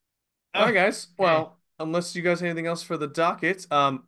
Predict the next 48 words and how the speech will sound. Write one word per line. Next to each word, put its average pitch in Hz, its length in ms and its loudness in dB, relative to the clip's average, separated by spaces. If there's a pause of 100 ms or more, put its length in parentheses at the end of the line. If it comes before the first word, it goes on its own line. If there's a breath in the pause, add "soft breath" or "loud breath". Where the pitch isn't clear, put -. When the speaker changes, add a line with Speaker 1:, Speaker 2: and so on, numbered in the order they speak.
(160)
Speaker 1:
go 233 380 6
Washington, 175 680 -2
by 143 180 -2
the 139 80 -6
way, 135 220 -4
the 139 140 -6
last 147 500 -4
Pac-twelve 143 600 -2
team 160 500 -6 (580)
in 139 280 -2
the, 127 240 -4
uh, 117 300 -2
the, 123 400 -8
uh, 117 220 -2
college 135 340 0
football 127 340 -4
championships, 123 580 -12
baby, 123 340 -10
to 135 80 -10
go 120 140 -2
against, 120 400 -8
uh, 113 260 -4
Michigan. 123 440 -8 (960)
Speaker 2:
Yep, 185 360 0
and 170 280 0
they're, 185 120 0
they're 202 180 2
gonna 220 240 0
be, 208 540 -6
uh, 180 520 0 (520)
they're 175 100 -4
gonna 220 180 2
be 208 280 -6
in 214 380 -6
the 190 100 -8
same 202 240 -4
conference 208 480 -4
next 175 280 -6
year 151 180 -6
'cause 143 400 -6
Washington 170 560 -4
is 160 120 -6
going 160 340 -6
to 156 120 -10
join 160 360 -6
the 151 60 -8
Big 135 260 -6
Ten. 120 360 -12